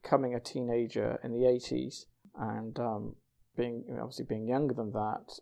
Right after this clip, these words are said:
um, it was a town, it was, then it was no locked doors. We had woods and fields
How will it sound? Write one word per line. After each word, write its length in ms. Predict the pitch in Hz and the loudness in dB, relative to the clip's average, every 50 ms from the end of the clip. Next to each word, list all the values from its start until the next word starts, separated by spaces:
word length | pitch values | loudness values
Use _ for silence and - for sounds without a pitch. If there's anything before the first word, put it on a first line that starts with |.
| _ - | _ -4
um, 480 | 101 104 101 98 104 104 98 - - - _ _ _ - - | -4 -2 -2 -2 -4 -6 -10 -14 -16 -20 _ _ _ -8 -6
it 120 | - - | -6 -4
was 80 | - 120 | -4 -6
a 40 | 120 | -6
town, 540 | - - - 147 139 135 131 131 131 127 120 | -2 2 4 6 8 8 8 6 4 2 0
it 100 | 120 - | -2 -2
was, 320 | - 110 107 - - - - _ - | -2 -2 -4 -4 -8 -16 -18 _ 2
then 200 | - 131 131 127 | 6 6 6 6
it 140 | 127 123 - | 4 0 -4
was 160 | - 120 127 - - - | -6 -10 -12 -12 -14 -10
no 240 | - 113 117 123 123 | -6 0 2 4 4
locked 280 | 117 113 127 - - | 4 2 0 0 2
doors. 640 | - 127 120 117 117 117 113 113 113 120 131 - - _ _ _ _ _ - - | 4 4 6 6 4 4 2 2 0 -2 -4 -6 -14 _ _ _ _ _ -6 0
We 140 | - 131 131 | 0 2 2
had 220 | 131 135 113 110 | 2 0 -2 -2
woods 360 | 120 117 123 127 127 - - | 2 4 4 4 4 2 -4
and 120 | - 113 - - - | -8 -8 -8 -2 4
fields 460 | - 123 120 117 117 123 123 - - | 6 8 8 6 4 0 -2 -6 -10